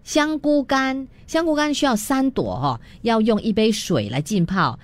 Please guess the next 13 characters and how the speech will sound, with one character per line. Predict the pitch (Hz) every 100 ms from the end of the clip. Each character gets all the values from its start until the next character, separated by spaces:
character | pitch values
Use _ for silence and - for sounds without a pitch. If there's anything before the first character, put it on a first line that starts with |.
| -
将 | - 220
这 | 208
个 | 196
香 | 175 214 214
菇 | 214 208 208
泡 | 208 208
到 | 170 185 165
它 | 175 185
加 | 175 220 214
倍 | 214 202
之 | 151 185
后 | 180 160
呢， | 156